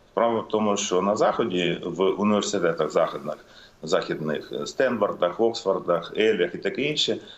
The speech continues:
е, вивчають нашу історію по підручникам, які писали росіяни.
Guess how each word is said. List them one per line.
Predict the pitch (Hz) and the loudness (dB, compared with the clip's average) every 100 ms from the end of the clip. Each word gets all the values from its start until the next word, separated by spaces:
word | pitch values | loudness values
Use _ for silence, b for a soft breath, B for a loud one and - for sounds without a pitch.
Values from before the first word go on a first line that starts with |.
| B - | B -2
е, | 92 92 | 0 2
вивчають | 87 85 85 101 - 123 113 104 - | 0 0 0 0 2 4 2 0 -2
нашу | 95 107 - 98 | 0 0 0 -2
історію | 95 156 170 117 | -2 0 2 0
по | - | 0
підручникам, | 107 101 135 131 113 98 92 | 0 2 2 2 0 0 -2
які | 90 120 | -2 -2
писали | 117 98 98 90 | -2 0 2 2
росіяни. | 80 - 73 - | 0 -4 -6 -6